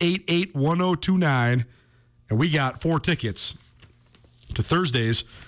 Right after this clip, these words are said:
Lady Grizz basketball game against Eastern Washington. First caller, you got 'em. Four zero six, triple eight,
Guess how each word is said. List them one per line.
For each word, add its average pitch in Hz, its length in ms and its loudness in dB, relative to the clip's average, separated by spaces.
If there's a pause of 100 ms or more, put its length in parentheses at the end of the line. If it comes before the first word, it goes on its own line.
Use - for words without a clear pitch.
(140)
Lady 139 140 0
Grizz 131 240 0
basketball 135 320 0
game 113 320 0 (140)
against 120 320 0
Eastern 127 220 2
Washington. 127 540 0 (140)
First - 240 0
caller, 185 300 -2 (220)
you 147 100 0
got 190 260 0
'em. 156 120 0 (920)
Four 151 140 2
zero 135 180 0
six, 165 240 0
triple 143 300 0
eight, 156 140 -2